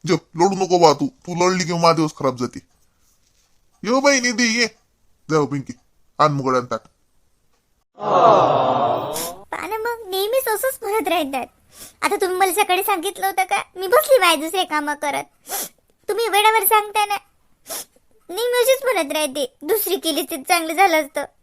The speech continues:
Speaker 2: दुसरीकडे शिंगा फुटले असते का? मी खाली कुरू पाव का दिसेले? काय, काय कमी केलं हो माय बाप्पाने?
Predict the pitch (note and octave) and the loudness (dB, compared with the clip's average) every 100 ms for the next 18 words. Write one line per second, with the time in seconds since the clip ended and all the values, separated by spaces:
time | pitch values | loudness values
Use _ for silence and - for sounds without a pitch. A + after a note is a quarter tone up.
0 | - - - - E4+ F4 G4 F#4 G4 G4 | -20 -20 -12 -4 -2 0 0 0 0 0
1 | D#4 F4+ G4 F#4 A4+ - C5 A5 _ _ | 0 0 0 0 -2 -2 -4 -6 _ _
2 | G4+ A4 G#4 A#4+ G4+ G#4 G#4+ A4 E4+ G#4 | -4 2 2 2 0 4 4 4 0 -2
3 | A#4+ A4+ F#5 G#5 _ - - - _ _ | -2 2 2 0 _ -12 -10 -12 _ _
4 | _ B3 - C#4+ - G4 G#4 G#4+ G#4+ G#4+ | _ 0 2 2 4 4 4 -2 -2 -4
5 | G#4 A4+ A4 A4 G#4+ - A4 | -2 0 2 2 2 2 0